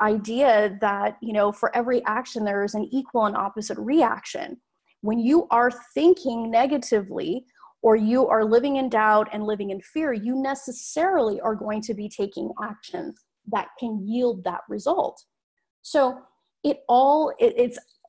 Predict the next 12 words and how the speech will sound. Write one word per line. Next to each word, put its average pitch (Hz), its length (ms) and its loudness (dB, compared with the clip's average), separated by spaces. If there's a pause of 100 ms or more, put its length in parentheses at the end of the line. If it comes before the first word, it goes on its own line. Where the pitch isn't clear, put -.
(220)
quite 349 360 2
logical 320 560 0
and 254 140 -2
linear. 269 460 0 (580)
Your 233 180 0
thoughts 294 460 0
create 202 420 -2
beliefs, 269 580 0
your 202 120 0
beliefs 214 520 -2
fuel 202 280 2
your 196 180 -2